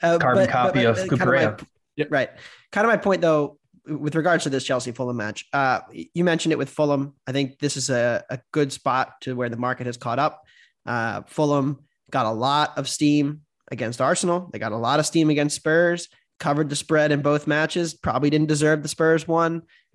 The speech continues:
Speaker 1: but you are seeing some of the cracks. And, like, nobody expected them to be a top half team. They are going to regress a little bit here now.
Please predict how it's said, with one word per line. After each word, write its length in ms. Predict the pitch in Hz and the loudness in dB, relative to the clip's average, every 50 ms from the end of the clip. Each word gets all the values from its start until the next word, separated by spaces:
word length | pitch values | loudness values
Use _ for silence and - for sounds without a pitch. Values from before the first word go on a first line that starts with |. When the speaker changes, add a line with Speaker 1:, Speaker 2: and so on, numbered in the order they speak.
| _ _ - | _ _ -8
Speaker 1:
but 460 | 131 147 143 139 135 135 131 - - _ _ _ _ - | -2 0 2 2 4 2 2 0 -4 _ _ _ _ 0
you 120 | 185 185 | 2 2
are 100 | 202 190 | 4 2
seeing 200 | 175 - 180 156 | 2 2 0 0
some 140 | 143 - 143 | 0 0 -2
of 40 | 131 | -2
the 60 | 127 | -4
cracks. 440 | - - 139 117 - - - - - | -4 -4 -6 -6 -6 -10 -14 -10 -6
And, 120 | 143 143 | -2 -2
like, 160 | 139 131 131 | -2 -2 -2
nobody 320 | 143 143 170 175 165 156 143 | -2 0 2 2 4 4 2
expected 380 | 135 127 - - 139 135 - | 2 0 -2 -4 -4 -4 -2
them 140 | 131 127 120 | -4 -4 -4
to 60 | 120 | -4
be 120 | 110 123 117 | -4 -4 -4
a 40 | 120 | -4
top 280 | - 143 113 110 - | -4 -6 -6 -6 -6
half 240 | - 117 117 113 - | -4 -4 -4 -4 -6
team. 360 | - - 170 165 160 156 156 | -4 -2 0 0 2 2 2
They 120 | 143 131 131 | 2 2 2
are 260 | 139 147 147 147 135 | 2 4 2 2 2
going 280 | 139 131 127 131 127 | 0 -2 -2 -4 -4
to 140 | 131 - 131 | -6 -8 -8
regress 360 | 120 120 123 135 127 123 - | -8 -4 -2 -2 -2 -2 -2
a 40 | 123 | -4
little 220 | 120 139 170 170 151 | -2 0 0 2 2
bit 160 | 156 151 143 | 2 0 0
here 220 | 156 151 147 143 | 2 0 2 2
now. 340 | 139 139 143 143 143 143 139 | 2 0 0 0 0 0 -2